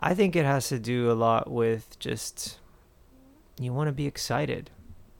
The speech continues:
You wanna see something new. You wanna be a little nosy. You wanna go into someone's world, so you click on their story. You wanna,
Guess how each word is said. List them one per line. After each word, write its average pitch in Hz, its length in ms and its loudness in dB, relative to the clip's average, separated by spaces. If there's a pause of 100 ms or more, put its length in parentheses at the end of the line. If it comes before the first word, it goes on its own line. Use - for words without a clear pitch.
(200)
You 123 160 -6
wanna 123 220 -2
see 127 240 -4
something 117 500 -4
new. 120 360 -6 (1300)
You 117 140 -2
wanna 123 380 2 (280)
be 123 180 -4
a 123 60 -2
little 123 220 0
nosy. 113 800 -6
You 117 100 -8
wanna 120 240 -4 (220)
go 113 240 -2
into 123 260 -6
someone's 117 480 -4
world, 104 480 -2
so - 180 -12
you 104 140 -8
click - 300 -10
on 110 120 -6
their 104 120 -6
story. 113 680 -8 (1040)
You 107 140 -6
wanna, 110 380 0